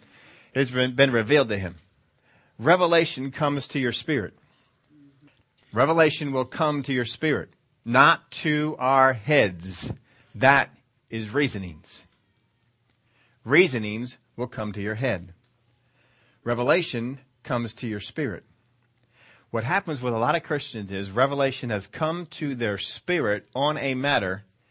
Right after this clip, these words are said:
They feed it to their head, and the reasonings corrupt it. And they end up doing something different.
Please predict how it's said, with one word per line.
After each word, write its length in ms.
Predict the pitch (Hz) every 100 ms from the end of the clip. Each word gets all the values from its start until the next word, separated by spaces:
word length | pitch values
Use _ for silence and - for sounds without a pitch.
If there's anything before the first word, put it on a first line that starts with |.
| _ - - _ _
They 140 | 110 107
feed 320 | - - 185
it 140 | 156
to 120 | - 135
their 200 | 113 107
head, 540 | - 160 104 98 107 _ _ _ _ _ _
and 160 | 117 110
the 120 | 104
reasonings 920 | 107 160 131 110 101 95 104 110 - _ _
corrupt 380 | - 117 113 -
it. 100 | - _ _ _ _ _ _ _ _ _ _ _ _ _ _
And 120 | 113 120
they 140 | 117
end 260 | 165 208 165
up 220 | 143 117
doing 300 | 147 147 139
something 560 | - 123 - 131 127
different. 420 | 120 185 - 98